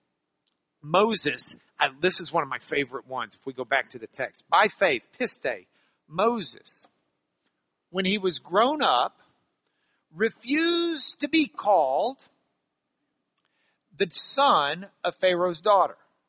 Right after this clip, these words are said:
Moses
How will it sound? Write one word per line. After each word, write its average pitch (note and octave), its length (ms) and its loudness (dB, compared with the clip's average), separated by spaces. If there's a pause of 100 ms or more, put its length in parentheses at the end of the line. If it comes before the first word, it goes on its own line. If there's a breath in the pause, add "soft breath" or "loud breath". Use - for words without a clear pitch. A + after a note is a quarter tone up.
(1500)
Moses A3+ 920 2